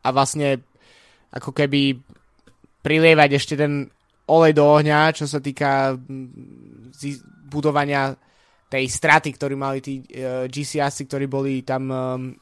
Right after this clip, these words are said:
izolovaní. Eh, v podstate napriek tomu, čo som hovoril, tak, eh, v dobrej pozícii celkom aj, eh, S-, Steven Kruijswijk, ktorý nakoniec, eh, aj keď strátil na Planche de Belfi, tak, eh,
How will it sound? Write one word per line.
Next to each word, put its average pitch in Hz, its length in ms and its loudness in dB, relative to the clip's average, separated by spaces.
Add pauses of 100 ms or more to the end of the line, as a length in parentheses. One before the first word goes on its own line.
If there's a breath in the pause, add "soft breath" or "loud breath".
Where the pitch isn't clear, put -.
(400)
izolovaní. 147 640 2
Eh, - 1200 -2
v - 160 -20
podstate 196 400 0
napriek 190 320 4
tomu, 196 160 0
čo 185 80 -4
som 202 160 -2
hovoril, 185 320 2
tak, 170 240 -4
eh, 165 200 2
v 147 40 -10
dobrej 165 240 2
pozícii 165 400 -4
celkom 165 320 -4
aj, 160 240 0
eh, 143 200 0 (360)
S-, - 160 -12 (240)
Steven 165 440 -2
Kruijswijk, 170 920 -4
ktorý 147 400 -2
nakoniec, 151 400 -6 (160)
eh, 143 320 -2
aj 131 240 -6
keď 147 160 -6
strátil 147 400 -4
na 147 80 -4
Planche 143 360 -4
de 143 80 -6
Belfi, 143 280 -6
tak, 139 280 -8
eh, 139 280 -2